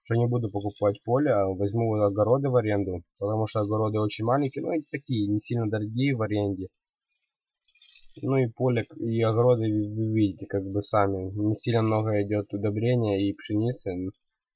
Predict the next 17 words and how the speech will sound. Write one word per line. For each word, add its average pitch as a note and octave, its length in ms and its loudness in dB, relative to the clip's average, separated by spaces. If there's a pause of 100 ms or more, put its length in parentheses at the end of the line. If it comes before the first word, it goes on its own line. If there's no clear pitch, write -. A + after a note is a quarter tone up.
(460)
Будем, A#2 360 2
возможно, A2+ 440 2
и G#2 100 0
поливать G#2+ 560 2
его, A2+ 160 -4
чтоб - 160 -10
хороший G#2+ 440 -4
был G2 200 -2
урожай, G2 500 0
а - 20 -4
там, A#2 240 -2
ребятки, G#2 380 -4
посмотрим. F#2+ 560 -4 (1000)
Вот G#2+ 280 -6
так G2+ 180 0
вот F#2+ 200 -6
сеем. A2 520 -2